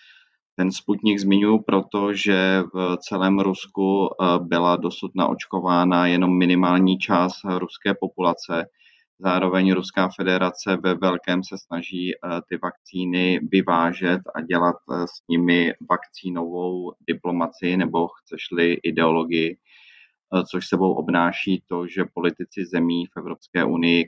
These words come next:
kteří ty vakcíny Sputnik V přijímají, se musí klanět, eh, obřadně na letištích. Eh, ty fotky pak, eh, oblétávají svět, eh, a vlastně Ruská federace na nich demonstruje neschopnost Evropské unie vakcíny dodat,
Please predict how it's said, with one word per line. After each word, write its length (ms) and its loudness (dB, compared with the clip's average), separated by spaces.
kteří 520 -6
ty 60 -6
vakcíny 560 -10
Sputnik 480 -10
V 140 0
přijímají, 580 0
se 160 -6
musí 440 -2
klanět, 440 -2
eh, 160 0
obřadně 540 -2
na 120 4
letištích. 800 -2
Eh, 280 -2
ty 80 -2
fotky 420 -8
pak, 140 0
eh, 200 4
oblétávají 840 0
svět, 360 2
eh, 40 -10
a 220 2
vlastně 440 -2
Ruská 380 -2
federace 480 0
na 80 -2
nich 200 -2
demonstruje 840 0
neschopnost 840 -2
Evropské 460 -2
unie 340 2
vakcíny 500 0
dodat, 340 2